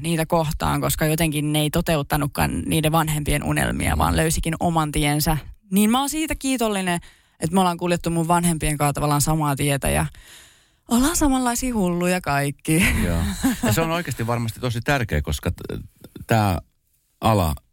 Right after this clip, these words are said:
Speaker 2: ainakin mitä on sivusta seurannut, niin se on, se on vähällä aika raju ja raakaa, että se ei niinku paljon,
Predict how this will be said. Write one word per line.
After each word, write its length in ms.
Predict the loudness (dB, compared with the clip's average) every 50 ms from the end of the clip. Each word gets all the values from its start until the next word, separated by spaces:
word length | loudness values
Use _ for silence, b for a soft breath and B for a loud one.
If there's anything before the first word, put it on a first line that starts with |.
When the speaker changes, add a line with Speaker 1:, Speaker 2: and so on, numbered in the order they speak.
| _ -4
Speaker 2:
ainakin 300 | 0 2 2 2 2 2
mitä 180 | 0 2 2 2
on 80 | 2 2
sivusta 340 | 2 2 2 2 0 0
seurannut, 380 | 0 0 2 2 2 0 0 0
niin 180 | 0 -2 -2 -6 _ _ _ _ _
se 180 | -8 -2 2 2
on, 180 | 2 2 0 -4 _ -4
se 80 | 0 0
on 80 | 2
vähällä 240 | 4 4 2 2 2
aika 200 | 0 0 0 -2
raju 300 | 0 2 2 2 0 0
ja 100 | -2 -4 -4
raakaa, 460 | -2 -2 -2 -4 -4 -6 -6 -4 -4
että 120 | -2 -2 0
se 100 | 2 2
ei 80 | 2
niinku 240 | 2 2 0 -2 -4
paljon, 420 | -2 2 2 2 2 2 0 -2